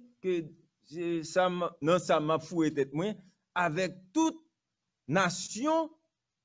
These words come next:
on bon monde qui pas qu'on a rien qu'à régler.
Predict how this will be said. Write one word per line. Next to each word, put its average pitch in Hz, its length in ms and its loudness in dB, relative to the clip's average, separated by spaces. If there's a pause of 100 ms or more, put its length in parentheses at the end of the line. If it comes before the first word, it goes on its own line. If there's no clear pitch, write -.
(480)
on 208 140 2
bon 233 260 8
monde 302 240 4
qui 240 140 -2
pas 240 460 6
qu'on 220 180 0
a 226 200 2
rien 277 420 2 (260)
qu'à - 240 -2 (240)
régler. 185 640 2